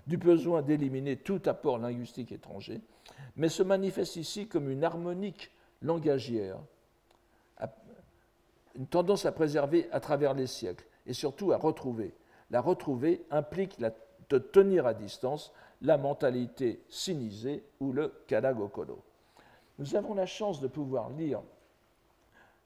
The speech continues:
toujours dans la corbeille précieuse, un paragraphe, le trente-cinquième, intitulé justement Karagokoro, la mentalité sinisée, qui nous présente de façon succincte ce que Norinaga entend par ce terme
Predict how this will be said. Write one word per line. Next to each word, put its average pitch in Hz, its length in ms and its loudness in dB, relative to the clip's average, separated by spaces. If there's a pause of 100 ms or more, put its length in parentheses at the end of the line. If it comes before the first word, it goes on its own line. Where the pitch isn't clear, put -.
(340)
toujours 185 340 6
dans 135 140 2
la 113 80 2
corbeille 113 360 -2
précieuse, 196 540 -6 (180)
un 127 120 -2
paragraphe, 151 600 -4
le 110 100 -8
trente-cinquième, 170 760 -6 (300)
intitulé 143 580 -2
justement 110 560 -10 (180)
Karagokoro, 113 840 0 (320)
la 135 120 4
mentalité 127 600 -2
sinisée, 123 600 -8 (400)
qui 185 100 0
nous 185 100 4
présente 190 380 2
de 147 80 4
façon 156 380 -2
succincte 202 640 -6 (180)
ce - 140 -2
que 151 160 2
Norinaga 160 760 2
entend 147 300 -2
par 131 180 -2
ce 123 120 -4
terme 160 360 -2